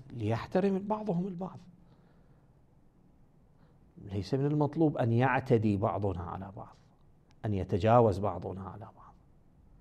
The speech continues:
أن ينتهك بعضنا حقوق وحدود البعض الآخر، ولكن في الأروقة العلمية من حق الجميع أن يتساءل: يا من اعتقدت بهذه العقيدة،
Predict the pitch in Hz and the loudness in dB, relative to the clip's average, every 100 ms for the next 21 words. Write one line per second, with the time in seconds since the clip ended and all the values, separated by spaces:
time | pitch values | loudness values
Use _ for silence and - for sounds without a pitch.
0 | - - - - - - - 120 110 120 | -20 -20 -20 -20 -20 -14 -2 2 4 4
1 | 139 131 123 92 104 - - - - 107 | 2 0 0 0 -2 -6 -20 -20 -12 2
2 | 117 127 - 127 127 131 131 120 - 101 | 6 6 6 4 4 4 2 0 -2 2
3 | 151 170 170 101 98 - - 110 - 107 | 6 6 6 0 0 -8 -8 -2 -2 2
4 | 98 139 117 98 98 80 - - - - | 6 6 6 2 -2 -6 -8 -8 -14 -20
5 | - - - - - - - - - - | -20 -20 -20 -20 -20 -20 -20 -20 -20 -20
6 | - - 92 98 - 110 - - - 107 | -18 -12 -10 -8 -8 -8 -10 -10 -4 -4
7 | 104 110 87 85 101 104 113 127 - - | -4 -6 -6 -8 -6 -6 -6 -8 -14 -20
8 | - - - - - - - - - 101 | -20 -20 -20 -20 -20 -20 -20 -20 -14 -10
9 | 82 78 113 - 104 95 101 120 147 131 | -8 -6 -8 -4 -4 -2 0 0 -2 -4
10 | 117 107 - 98 95 - - - - - | -4 -4 -6 -10 -8 -10 -12 -20 -20 -20
11 | _ - _ - - - - - - 113 | _ -20 _ -20 -20 -20 -20 -20 -10 -4
12 | 95 90 90 - - - 107 - 92 90 | -2 -2 -4 -6 -8 -6 -8 -6 -6 -2
13 | 90 90 - 92 - - 117 110 | -2 -2 -6 -10 -8 -4 -2 -2